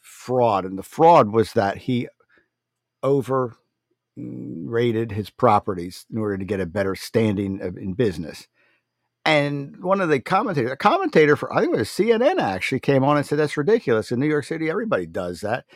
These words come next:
especially with property values up and down and crazy as they are. You don't wanna put a, undervalue your property, and next, you know, next year it's gonna be worth twice as much, and you would've lo-, lost out on it." And the, and, and the pr-, the, the thing in court, you have to understand, when you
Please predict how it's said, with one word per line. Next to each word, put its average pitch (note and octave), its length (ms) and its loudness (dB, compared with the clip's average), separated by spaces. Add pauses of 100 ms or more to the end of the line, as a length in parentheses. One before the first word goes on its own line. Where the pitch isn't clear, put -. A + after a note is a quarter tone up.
(200)
especially D3 380 -4
with B2 180 -2
property C3 420 0
values G2+ 360 0
up A2 160 -4
and F#2 120 -6
down A2 200 0
and G2 120 -6
crazy G#2+ 380 -2
as F2+ 120 -10
they F#2 120 -4
are. A2 300 -2 (320)
You - 80 -4
don't D3 140 -2
wanna A#2 160 0
put A2 180 -4
a, F2 140 -6 (140)
undervalue A2+ 640 2
your F#2+ 160 -2
property, G#2+ 520 0
and F#2+ 140 -2
next, - 320 -6
you G2 120 -4
know, F2+ 80 -4
next G#2 320 -8
year A#2+ 120 -2
it's A2+ 100 -2
gonna G2 120 -6
be G2 80 -4
worth A2 220 -4
twice G#2 280 -4
as G2 80 -18
much, C#3 280 -6
and G#2+ 60 -8
you G2+ 60 -6
would've G2+ 140 -6
lo-, G#2+ 160 -6 (100)
lost G2+ 320 -6
out C#3 200 -2
on F2+ 180 -4
it." F2+ 140 -14 (800)
And C3+ 160 -2
the, C#3 60 -6 (100)
and, C3 280 -4
and B2+ 140 -6
the A#2+ 80 -6
pr-, - 260 -16
the, A2+ 220 -10
the A2+ 100 -10
thing D4+ 220 -6
in D#3+ 140 -4
court, - 420 2 (240)
you D#3 80 0
have G#3 120 0
to - 60 0
understand, C#3 440 -2
when A#2+ 100 0
you F#3 160 -4